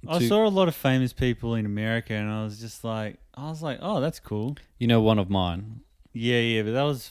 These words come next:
Speaker 1: that was funny 'cause you, that was someone you didn't actually like.
Speaker 2: Well, the
Speaker 1: That,
Speaker 2: bo-,
Speaker 1: that's
Speaker 2: both of
Speaker 1: different.
Speaker 2: my selfie,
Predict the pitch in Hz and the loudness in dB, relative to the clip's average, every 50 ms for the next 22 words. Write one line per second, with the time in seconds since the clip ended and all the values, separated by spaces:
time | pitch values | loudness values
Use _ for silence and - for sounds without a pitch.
0 | - - 143 139 147 139 123 - - - 123 120 110 98 - 107 98 101 107 107 | -16 -6 -4 -2 -2 -2 -2 -6 -6 -4 -4 -4 -4 -6 -6 -10 -12 -10 -8 -6
1 | 110 107 107 101 - - 117 120 123 127 - - 123 123 117 110 107 104 98 107 | -6 -6 -6 -8 -6 -6 -4 -4 -4 -4 -4 -4 -4 -2 -2 -4 -4 -6 -6 -6
2 | 101 107 107 107 101 - - - 104 95 95 95 98 101 104 95 82 - - _ | -6 -4 -4 -4 -6 -8 -10 -12 -12 -10 -10 -8 -6 -6 -6 -6 -8 -12 -16 _
3 | - _ - - - - 123 113 117 143 - 131 131 123 151 160 - - - 143 | -20 _ -20 -14 -2 2 4 6 8 10 10 10 10 8 6 2 0 4 8 10
4 | 139 151 165 - 165 135 127 120 110 - - 117 104 101 - - 95 92 90 85 | 10 10 10 8 4 4 6 4 4 4 4 4 4 4 2 0 -2 -2 -4 -4
5 | - | -8